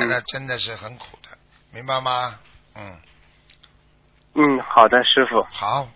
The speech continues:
Speaker 1: 那就这样。
Speaker 2: 师父，
Speaker 1: 嗯。
Speaker 2: 弟子有一个问题可以问一下吗？
Speaker 1: 你赶快讲吧。
Speaker 2: 嗯，是这样的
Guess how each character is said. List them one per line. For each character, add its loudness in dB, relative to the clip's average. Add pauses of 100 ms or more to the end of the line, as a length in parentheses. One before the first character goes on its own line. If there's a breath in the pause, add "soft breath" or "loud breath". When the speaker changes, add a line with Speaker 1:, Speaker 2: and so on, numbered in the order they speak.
(120)
Speaker 1:
那 -14
就 -12
这 -10
样。 -6 (160)
Speaker 2:
师 6
父， 8 (140)
Speaker 1:
嗯。 -12
Speaker 2:
弟 6
子 4
有 8
一 6
个 8
问 8
题 -6
可 -2
以 0 (340 loud breath)
问 6
一 0
下 6
吗？ -2 (200)
Speaker 1:
你 -12
赶 -4
快 2
讲 -2
吧。 -2
Speaker 2:
嗯， -
是 2
这 10
样 10
的 6